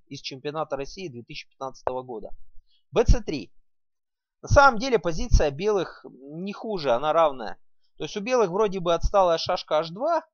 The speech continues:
но у чёрных, видите, шашка аш восемь застряла, шашка а семь застряла.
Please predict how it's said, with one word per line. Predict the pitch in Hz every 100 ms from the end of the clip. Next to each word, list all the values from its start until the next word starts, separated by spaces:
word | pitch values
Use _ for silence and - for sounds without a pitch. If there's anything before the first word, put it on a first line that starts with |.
| _ _ -
но | 214
у |
чёрных, | - 320 294 214
видите, | 220 208 165 127
шашка | - 165 -
аш | 127 -
восемь | 202 - 165
застряла, | 147 156 170 160 143 127
шашка | - 196 - 113
а |
семь | - 175 190
застряла. | 147 143 143 139 127 107